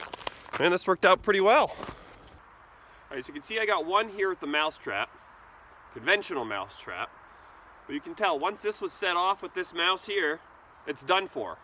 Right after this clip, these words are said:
So you gotta come out and set it each day. Meanwhile, I've got five in this one, three in this one, so I've got eight here that I didn't have to do anything with. I'd say this has, uh, worked out pretty well, and, oh, look at that. I don't know if you guys can see that. There's a little bug crawling on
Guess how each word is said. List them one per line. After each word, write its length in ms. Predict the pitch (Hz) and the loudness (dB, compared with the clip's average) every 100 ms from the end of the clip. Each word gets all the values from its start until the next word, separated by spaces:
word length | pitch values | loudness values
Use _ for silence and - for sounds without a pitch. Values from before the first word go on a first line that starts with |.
| - | -18
So 140 | - | -10
you 60 | 143 | -4
gotta 160 | 165 | -4
come 180 | 160 165 | -4 -2
out 180 | 160 151 | -2 -2
and 140 | 127 - | -6 -14
set 340 | - - 185 | -16 -4 -4
it 100 | 156 - | -4 -10
each 200 | 160 - | -16 -10
day. 360 | 139 175 92 - - - - - | -4 -4 -4 -12 -18 -20 -20 -6
Meanwhile, 460 | 196 202 170 165 | -2 2 4 4
I've 160 | 165 151 | 0 0
got 280 | 160 143 - | -2 -2 0
five 300 | 180 190 196 | 0 2 -2
in 140 | 180 | -4
this 180 | 185 - | -4 -2
one, 220 | 185 175 | -2 -2
three 160 | 190 185 | -2 -2
in 80 | |
this 140 | 185 - | -2 -6
one, 100 | 131 | -6
so 100 | 160 | -6
I've 80 | 143 | -2
got 160 | 135 - | -4 0
eight 240 | 190 202 | -2 -2
here 260 | - 202 180 | -6 -2 0
that 120 | 139 | 2
I 60 | 170 | 0
didn't 120 | 165 | 0
have 140 | 170 | -6
to 80 | - | -10
do 160 | 139 135 | -10 -4
anything 460 | 151 170 - 113 104 | -2 -2 -4 -10 -8
with. 200 | 101 95 _ _ - | -10 -10 _ _ -6
I'd 140 | 156 | -4
say 180 | - 170 | -4 -6
this 200 | 156 - | -8 -12
has, 180 | 151 151 | -8 -2
uh, 200 | 143 139 | -2 0
worked 220 | 156 - | -2 -2
out 200 | 165 147 | -4 -4
pretty 180 | 190 175 | -4 -4
well, 380 | 151 180 175 147 | -2 0 0 -2
and, 220 | 127 135 - 240 | -4 -8 -14 -10
oh, 100 | 220 | -8
look 140 | 220 | -6
at 100 | 220 | -8
that. 280 | 262 151 - - _ _ _ _ _ _ _ _ | -6 -6 -8 -16 _ _ _ _ _ _ _ _
I 60 | |
don't 80 | 165 | -12
know 40 | 180 | -10
if 80 | 175 | -10
you 60 | |
guys 180 | 165 160 | -10 -10
can 140 | 131 | -14
see 160 | 113 139 | -14 -10
that. 140 | 104 | -10
There's 100 | 95 | -10
a 100 | - | -12
little 160 | 127 110 | -12 -8
bug 220 | 143 139 | -6 -6
crawling 360 | - 120 104 98 | -8 -8 -8 -8
on 140 | 107 | -10